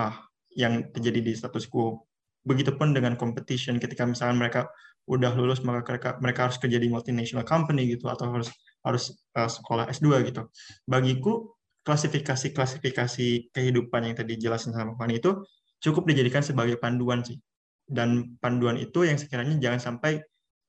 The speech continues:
membuat kita terpaku dan terjajah oleh panduan tersebut, tapi sebagai, ya udah, cukup tahu aja gitu. Teorinya seperti itu.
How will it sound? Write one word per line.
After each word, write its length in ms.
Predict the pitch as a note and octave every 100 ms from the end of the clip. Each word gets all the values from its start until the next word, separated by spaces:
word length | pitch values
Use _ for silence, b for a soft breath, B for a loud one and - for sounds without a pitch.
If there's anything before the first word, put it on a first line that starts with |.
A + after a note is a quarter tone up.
| _ C3
membuat 640 | C3+ B2+ C3+ D3+ D#3 D#3 _ _ _ _ _ _
kita 560 | B2+ C3 D#3 D3+ D#3 -
terpaku 480 | C#3+ C#3 C#3 D3+ C#3+
dan 160 | B2
terjajah 400 | B2 B2 B2 B2+
oleh 200 | B2+ A#2
panduan 360 | A#2+ A#2+ A#2 A2+
tersebut, 320 | A#2+ - A#2+
tapi 400 | A#2+ A#2+ D#3 D#3
sebagai, 640 | - C3+ A#2+ A#2+ A#2+ A#2+ - -
ya 120 | A2
udah, 240 | D3+ C3
cukup 240 | B2+ B2+ -
tahu 160 | A#2+
aja 200 | B2 B2 A#2
gitu. 240 | A2+ A#2 - _ _ _ _ _ -
Teorinya 320 | A#2+ A2+ A#2
seperti 400 | - B2+ A#2+ A#2
itu. 160 | A#2+